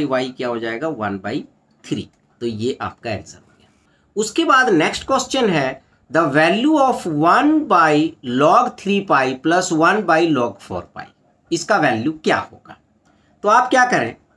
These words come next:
कि इसको ऊपर ले जाए, तो क्या हो जाएगा, पाई थ्री और log पाई फ़ोर हो जाएगा। तो यहाँ पर क्या हो गया, log पाई ट्वेल्व हो गया।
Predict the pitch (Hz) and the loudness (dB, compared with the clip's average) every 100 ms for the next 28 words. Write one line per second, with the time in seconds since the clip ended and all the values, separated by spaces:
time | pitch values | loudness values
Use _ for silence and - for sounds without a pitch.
0 | _ _ _ _ - 185 214 - 262 208 | _ _ _ _ -12 -6 -6 -4 0 0
1 | 151 170 135 98 92 90 139 139 202 214 | 0 0 2 -2 -6 -8 -8 -2 2 4
2 | 226 240 247 170 151 180 - 202 254 339 | 4 2 2 2 4 2 -2 -6 -6 -8
3 | _ _ _ _ _ _ _ _ 123 131 | _ _ _ _ _ _ _ _ 0 2
4 | 131 131 - _ _ _ - 120 123 139 | 2 -2 -10 _ _ _ -12 -6 -2 0
5 | 143 143 _ _ _ _ 123 123 117 120 | 0 -2 _ _ _ _ 0 0 -2 -6
6 | _ _ _ 117 131 170 185 196 202 311 | _ _ _ -4 -2 -2 -2 0 -2 -4
7 | - _ _ _ _ _ _ _ _ _ | -12 _ _ _ _ _ _ _ _ _
8 | _ 127 147 170 202 196 208 196 180 202 | _ -2 0 2 0 0 0 2 2 2
9 | 202 156 165 185 185 - 131 143 202 - | 2 2 2 0 -2 -2 -2 -2 -4 -14
10 | _ _ 143 123 92 - _ _ _ | _ _ -4 -2 -4 -8 _ _ _